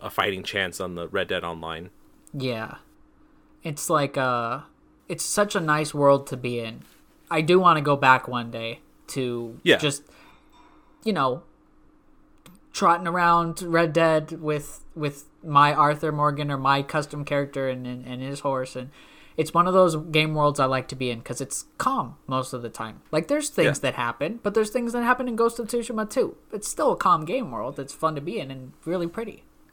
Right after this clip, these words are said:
Speaker 1: I mean, if, like, if you ever wanna get on, I'll help you through it and tell you, like, if there's, 'cause obviously there's probably a lot of stuff they added to it that you probably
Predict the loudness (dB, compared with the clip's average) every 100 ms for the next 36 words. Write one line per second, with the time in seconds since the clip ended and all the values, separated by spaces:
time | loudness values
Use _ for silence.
0 | 2 4 6 4 2 0 0 2 2 2
1 | 2 2 0 0 0 2 0 0 -2 -4
2 | -4 -6 -6 0 2 2 -2 -14 -6 -2
3 | -2 -2 -4 -6 -8 -14 -10 -4 -4 -4
4 | -6 0 4 4 4 0 0 2 4 2
5 | 0 -2 -2 -6 -6 -4 -4 -4 -4 -6
6 | -8 -6 -4